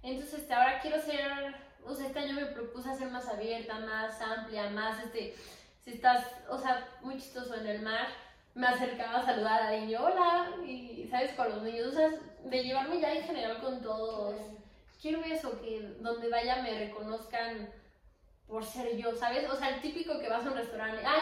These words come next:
Speaker 1: lo de siempre", sí, lo de siempre. <laughs> Ajá,
Speaker 2: Ya
Speaker 1: que
Speaker 2: regresé.
Speaker 1: <laughs> Ah, sí.
Speaker 2: Claro, qué bonito.
Speaker 1: Ajá.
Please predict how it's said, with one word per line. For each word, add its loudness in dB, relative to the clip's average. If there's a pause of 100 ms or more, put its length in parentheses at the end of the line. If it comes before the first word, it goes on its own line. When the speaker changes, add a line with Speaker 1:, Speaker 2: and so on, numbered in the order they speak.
Speaker 1:
lo 6
de 2
siempre", 2 (140)
sí, 2
lo 2
de 6
siempre. 10
<laughs> 4
Ajá, -2
Speaker 2:
Ya 8
Speaker 1:
que 8
Speaker 2:
regresé. 10
Speaker 1:
<laughs> 10
Ah, 10 (160)
sí. 12
Speaker 2:
Claro, 4
qué 0
bonito. 0
Speaker 1:
Ajá. -6